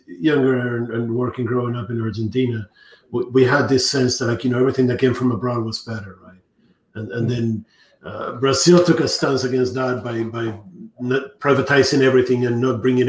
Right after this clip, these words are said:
Speaker 1: anything in, which was one extreme, right? But I, I like the idea that, I, I like the idea that most countries actually found a way to balance what comes from the outside with the, with the value be, built inside. And,
Speaker 2: Yeah,
Speaker 1: and
Speaker 2: that's
Speaker 1: are you
Speaker 2: it.
Speaker 1: seeing, I, yeah.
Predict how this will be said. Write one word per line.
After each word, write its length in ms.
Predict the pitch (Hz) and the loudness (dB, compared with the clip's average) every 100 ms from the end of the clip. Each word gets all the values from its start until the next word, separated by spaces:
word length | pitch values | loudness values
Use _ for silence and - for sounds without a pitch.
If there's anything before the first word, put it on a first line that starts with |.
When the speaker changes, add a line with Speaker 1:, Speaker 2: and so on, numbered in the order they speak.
| 135 | 2
Speaker 1:
anything 260 | 127 117 104 104 | 0 -2 -4 -6
in, 60 | 101 - - - _ | -12 -18 -20 -20 _
which 140 | 127 127 | -6 -4
was 120 | 113 127 | -2 0
one 80 | 120 | 0
extreme, 420 | 113 - 110 107 110 110 | -2 -4 -2 -2 -4 -4
right? 140 | 117 113 | -4 -4
But 80 | 113 - - - 143 | -6 -10 -20 -4 -2
I, 20 | 147 | 2
I 20 | 156 165 | 6 6
like 120 | 170 165 | 8 6
the 60 | 135 | 6
idea 200 | 147 156 117 | 6 4 4
that, 160 | 120 113 - 131 | 0 -4 -4 -4
I, 40 | 147 | 4
I 20 | 160 | 6
like 120 | 180 180 | 8 8
the 80 | 160 | 6
idea 140 | 175 175 | 8 6
that 100 | 135 147 | 4 2
most 140 | 151 - 151 | 0 0 -4
countries 320 | 147 135 123 135 | -2 -4 -2 -4
actually 280 | - 127 127 135 | -2 -4 -2 -4
found 160 | 139 127 | -4 -2
a 80 | 120 | 0
way 100 | 131 127 127 | 2 0 0
to 60 | 120 123 | -4 -2
balance 380 | 127 127 127 127 - _ _ _ | -2 0 0 -2 -4 _ _ _
what 160 | 131 - | -4 -2
comes 140 | 143 131 | -2 -2
from 100 | 135 | -2
the 80 | 131 | -2
outside 340 | 123 - 135 127 123 | -2 -2 0 2 2
with 100 | 120 | 2
the, 100 | 117 123 123 131 120 123 117 | 2 0 -2 -4 -4 -6 -12
with 100 | 131 120 | -8 -6
the 80 | 110 | -2
value 220 | 135 123 110 | -2 0 -2
be, 160 | 120 123 - | -4 -6 -6
built 200 | 123 113 113 | -6 -6 -6
inside. 380 | 107 - - - _ _ _ _ _ _ - | -4 -2 -4 -10 _ _ _ _ _ _ -6
And, 100 | - | 0
Speaker 2:
Yeah, 80 | - | 2
Speaker 1:
and 60 | 208 | 4
Speaker 2:
that's 180 | 214 - | 4 6
Speaker 1:
are 80 | 143 | 4
you 80 | 143 | 6
Speaker 2:
it. 40 | 180 | 6
Speaker 1:
seeing, 180 | 170 151 143 | 6 6 0
I, 20 | 147 143 - _ _ | -4 -8 -12 _ _
yeah. 120 | 170 | -4